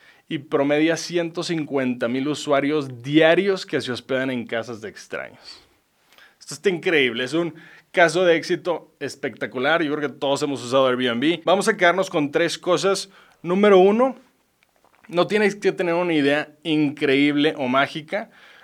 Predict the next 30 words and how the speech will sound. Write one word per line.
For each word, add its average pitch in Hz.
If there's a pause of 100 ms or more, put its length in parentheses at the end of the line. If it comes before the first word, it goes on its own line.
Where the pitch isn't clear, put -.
Lo 151
que 156
necesitas 151
es 156
mejorar 127
un 127
servicio. 101
O 107
sea, 135
estos 170
güeyes 165
de, 139 (440)
ya 175
existía 190
lo 175
que 156
era, 147
eh, -
eh, 123
un 139
bed 135
and 127
breakfast 135
y 147
lo 127
hicieron 127
automático, 120
lo 117
hicieron 117
mejor. 139